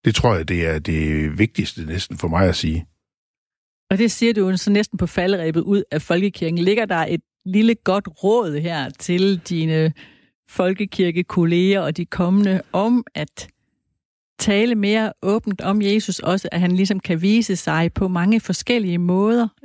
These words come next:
Speaker 2: øh, og at det er helt okay?
Speaker 1: Ja, vær åben.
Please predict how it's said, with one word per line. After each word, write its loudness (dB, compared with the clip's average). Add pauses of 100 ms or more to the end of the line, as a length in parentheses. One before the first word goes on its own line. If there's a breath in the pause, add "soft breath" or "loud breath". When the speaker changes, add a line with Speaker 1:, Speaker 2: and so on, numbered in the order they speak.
Speaker 2:
øh, -4
og 2
at -4
det 4
er 2
helt 0
okay? 0 (340)
Speaker 1:
Ja, 4 (560)
vær 0
åben. -2